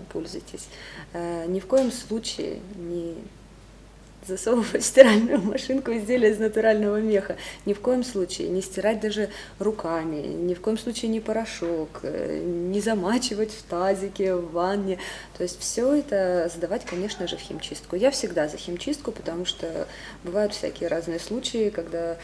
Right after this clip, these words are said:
мех просто вот начинает выпадать, потому что неправильно почистили шубу, и потом сделать уже ничего невозможно. Вот, конечно же, если есть какие-то загрязнения, необходимо удалить губочкой аккуратненько, э, растворчик сделать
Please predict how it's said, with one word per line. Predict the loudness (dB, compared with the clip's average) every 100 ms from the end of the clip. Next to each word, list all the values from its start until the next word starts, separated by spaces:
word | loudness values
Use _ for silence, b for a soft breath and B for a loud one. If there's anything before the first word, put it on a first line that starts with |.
| B B -12
мех | -6 0 0 -2
просто | -6 -8 -6 -6
вот | -4 -4
начинает | -4 -2 -2 -4
выпадать, | -2 0 0 0
потому | -2 -4 -8
что | -8 -8
неправильно | -6 -4 -4 -4 -6
почистили | -6 -6 -8 -6 -2 0 -2 -2
шубу, | -4 -4 -2 -2 0 -2 -2
и | -6
потом | -6 -2 -2
сделать | 0 -2 -2 -4
уже | -6
ничего | -6 -6 -6
невозможно. | -4 -4 -6 -8 -10 -12 -14 B B B -12 -6
Вот, | -4 -2
конечно | 0 2 2 0
же, | 2 4 4 4
если | 0 0 -4 -4
есть | -6 -6
какие-то | -4 -4 -2 0
загрязнения, | 0 0 0 2 2 2
необходимо | 0 -2 -4 -2 -2 0
удалить | 0 0 0 -2
губочкой | -4 -2 -4 -2 -2
аккуратненько, | -2 -2 0 0 -2 -6 -6 -8 B B -10
э, | -6 -2 -2
растворчик | -4 -6 -4 -2 -4 -6
сделать | -4 0 0 -2